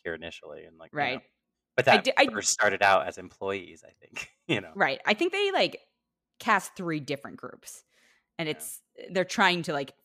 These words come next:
Speaker 2: force them together, and it's not.
Speaker 1: Yeah, they force them together, and it's like, eh, but it's like, "Oh, you've met this person before." <laughs> You know, but
Speaker 2: Once.
Speaker 1: sometimes, yeah.
Speaker 2: <laughs> Yeah.
Speaker 1: But, yeah, sometimes on Housewives, it's like, clearly they know nobody, and then one of the housewives gets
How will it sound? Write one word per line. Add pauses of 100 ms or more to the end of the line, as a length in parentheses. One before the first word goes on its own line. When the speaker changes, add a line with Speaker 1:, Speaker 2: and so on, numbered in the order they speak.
(140)
Speaker 2:
force
them
together,
and
it's
not.
Speaker 1:
Yeah,
they
force
them
together,
and
it's
like, (460)
eh,
but
it's
like,
"Oh,
you've
met
this
person
before." (340)
<laughs>
You
know,
but
Speaker 2:
Once.
Speaker 1:
sometimes,
yeah.
Speaker 2:
<laughs> (360)
Yeah. (100)
Speaker 1:
But,
yeah,
sometimes
on
Housewives,
it's
like,
clearly
they
know
nobody,
and
then
one
of
the
housewives
gets